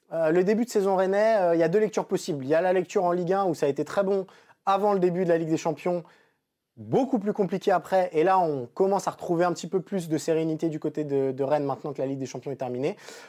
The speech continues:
Donc on se rend compte que, euh, on est obligé de baisser cette note, elle est passée à six sur dix désormais parce que,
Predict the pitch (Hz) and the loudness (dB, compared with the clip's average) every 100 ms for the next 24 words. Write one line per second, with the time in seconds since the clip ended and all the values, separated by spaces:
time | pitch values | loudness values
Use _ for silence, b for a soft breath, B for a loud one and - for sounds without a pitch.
0 | - 165 214 - 202 233 240 220 214 226 | -2 0 0 2 0 2 0 4 4 2
1 | B B B 151 147 147 147 151 - _ | B B B 0 2 4 2 0 -6 _
2 | 160 160 190 196 208 160 165 151 156 156 | -2 0 2 2 2 0 0 -2 0 -2
3 | - 123 131 139 - 160 131 160 - 151 | 0 0 2 0 0 0 0 -4 -2 -2
4 | 160 143 135 135 151 175 160 - - 180 | -2 -2 -2 0 0 -2 -4 -6 0 2